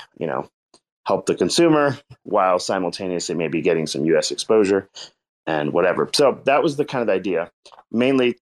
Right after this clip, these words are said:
to kind of get Binance involved. And then F T X went and made claims in the background. I don't know if it was Sam or who did this, but, like, uh, went and said, "Hey, look,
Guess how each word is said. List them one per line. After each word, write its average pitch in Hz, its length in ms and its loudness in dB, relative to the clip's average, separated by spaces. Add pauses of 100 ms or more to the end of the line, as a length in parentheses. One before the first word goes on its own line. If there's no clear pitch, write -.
to 123 140 -6
kind 107 240 -2
of 92 80 -4
get 90 200 0
Binance 95 380 -2
involved. 78 480 -4
And 123 160 4
then 131 140 2
F 135 220 0
T 139 160 2
X - 280 -2
went 101 380 -2 (720)
and 120 220 4
made 131 260 2
claims 123 600 0 (160)
in 117 120 -6
the 110 80 0
background. 107 460 0
I 110 80 0
don't 123 80 2
know 120 60 2
if 110 100 -4
it 98 60 0
was 92 140 -4
Sam 95 420 0
or - 120 -10 (800)
who 147 120 2
did 175 200 0
this, 92 240 0
but, 117 220 0
like, - 340 -2
uh, 117 280 4
went 147 340 0
and 120 200 -2
said, 123 320 0
"Hey, 147 180 0
look, 165 280 0